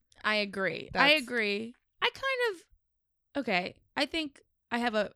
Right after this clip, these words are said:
Speaker 1: friend in my life who, who is a, a de-, definite friend with benefits.
Speaker 2: Yeah.
Speaker 1: We all know who he is.
Speaker 2: Do we?
Speaker 1: Yeah.
Speaker 2: Oh, I'm just kidding. I do.
Speaker 1: Yeah.
Speaker 2: Hello,
Speaker 1: <laughs>
Speaker 2: a
Speaker 1: Friend
Speaker 2: man.
Speaker 1: of the show.
Speaker 2: <laughs>
Speaker 1: Friend of the show.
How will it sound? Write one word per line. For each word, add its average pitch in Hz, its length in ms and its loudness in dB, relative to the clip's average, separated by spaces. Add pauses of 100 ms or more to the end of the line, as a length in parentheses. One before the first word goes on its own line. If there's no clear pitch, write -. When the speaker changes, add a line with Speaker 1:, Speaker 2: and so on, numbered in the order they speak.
(160)
Speaker 1:
friend 196 280 0
in 196 80 -2
my 185 140 0
life 185 260 -2
who, 185 400 -2 (680)
who 427 140 4
is 359 240 2
a, 269 280 4 (680)
a 233 120 -4
de-, 226 240 -2
definite 202 500 -6
friend - 200 -12
with 196 80 -16
benefits. - 400 -12
Speaker 2:
Yeah. 156 260 -2
Speaker 1:
We 233 160 -2
all 202 80 0
know 202 140 -6
who 190 120 -4
he 196 120 -10
is. 233 220 -14 (760)
Speaker 2:
Do 190 100 -6
we? 254 200 -8 (220)
Speaker 1:
Yeah. 349 200 0
Speaker 2:
Oh, 208 40 0
I'm 202 120 -2
just 185 160 -12
kidding. 147 260 -10
I 170 60 -4
do. 160 240 -10 (180)
Speaker 1:
Yeah. 349 200 2 (640)
Speaker 2:
Hello, 254 560 -2
Speaker 1:
<laughs> - 920 -16
Speaker 2:
a 208 60 2
Speaker 1:
Friend 370 140 4
Speaker 2:
man. 370 400 4
Speaker 1:
of 226 40 0
the 415 60 0
show. 311 240 6
Speaker 2:
<laughs> 539 1400 10
Speaker 1:
Friend 403 200 0
of 403 60 -2
the 427 140 0 (120)
show. 214 340 0